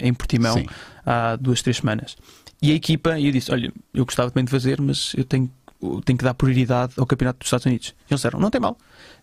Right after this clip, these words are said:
Speaker 1: A corrida que não puderes fazer, não fazes, eu substituo por alguém e vens às
Speaker 2: Há
Speaker 1: quatro."
Speaker 2: essa liberdade? Não há um contrato de exclusividade?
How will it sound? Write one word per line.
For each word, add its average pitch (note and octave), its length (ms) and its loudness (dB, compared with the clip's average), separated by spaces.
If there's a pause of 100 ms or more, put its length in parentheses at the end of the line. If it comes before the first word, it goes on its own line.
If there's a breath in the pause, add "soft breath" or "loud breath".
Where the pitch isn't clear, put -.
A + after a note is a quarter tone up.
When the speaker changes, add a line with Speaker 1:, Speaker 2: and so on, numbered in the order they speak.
(100)
Speaker 1:
A C#3+ 80 2
corrida D#3+ 340 0
que - 80 -4
não D#3+ 100 2
puderes E3+ 220 0
fazer, B3 220 0
não C4 160 2
fazes, D#4 380 -2
eu F3 160 2
substituo F3+ 420 0
por E3+ 140 0
alguém G3+ 400 0 (600 loud breath)
e G3 140 4
vens G3+ 260 0
às G3+ 140 0
Speaker 2:
Há D3+ 60 2
Speaker 1:
quatro." G3 180 4
Speaker 2:
essa - 140 0
liberdade? E3+ 500 0 (400 loud breath)
Não C3 180 4
há E3 80 0
um D#3 80 0
contrato D3+ 360 0
de - 60 0
exclusividade? C3 640 2